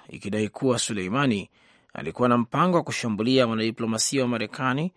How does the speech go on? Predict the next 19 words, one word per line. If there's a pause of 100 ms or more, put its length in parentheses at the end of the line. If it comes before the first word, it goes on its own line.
(360)
na
wanajeshi
nchini
Iran (520)
na
kwenye
eneo
la
Mashariki
ya
Kati. (1040)
Rais
wa
Iran,
Hassan
Rouhani, (420)
amesema
kuwa
Suleimani